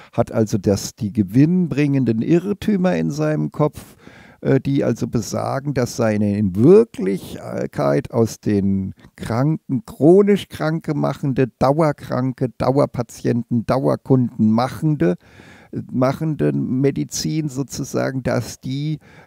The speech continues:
er glaubt wirklich und ist tief überzeugt und lehrt das all seinen Studenten an der Universität,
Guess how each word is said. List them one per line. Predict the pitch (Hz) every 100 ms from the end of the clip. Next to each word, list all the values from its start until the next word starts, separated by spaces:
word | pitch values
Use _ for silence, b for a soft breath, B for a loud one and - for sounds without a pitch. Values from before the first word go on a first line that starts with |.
| -
er | 139 156
glaubt | 135 117 123 127 -
wirklich | 117 - 127 113
und | 98
ist | 92 - -
tief | 180 196 185
überzeugt | 147 139 139 - 107 110 113 -
und | 101
lehrt | 87 113 127 120
das | -
all | - 143 151
seinen | 151 139 127
Studenten | - 120 107 104 107 113
an | 101 107
der | 101
Universität, | 98 104 98 101 104 147 151